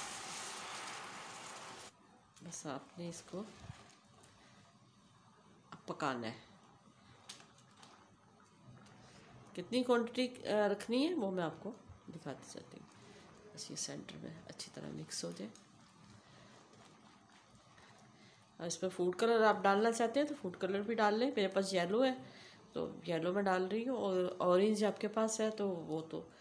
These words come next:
और best है, मेरे पास इस time नहीं था। ठीक है,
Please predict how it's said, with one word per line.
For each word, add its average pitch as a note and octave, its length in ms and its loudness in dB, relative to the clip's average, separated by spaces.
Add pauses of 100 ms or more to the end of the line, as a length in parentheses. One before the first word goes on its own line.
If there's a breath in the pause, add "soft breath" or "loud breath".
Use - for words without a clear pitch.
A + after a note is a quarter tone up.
(400 loud breath)
और F#3 180 2
best G3+ 340 4
है, A#3 60 4
मेरे G3 280 -4
पास F#3 240 -2
इस - 120 -4
time F#3 140 -2
नहीं F3+ 200 0
था। C#4 180 2 (880 loud breath)
ठीक G#3 180 -6
है, D#4 60 2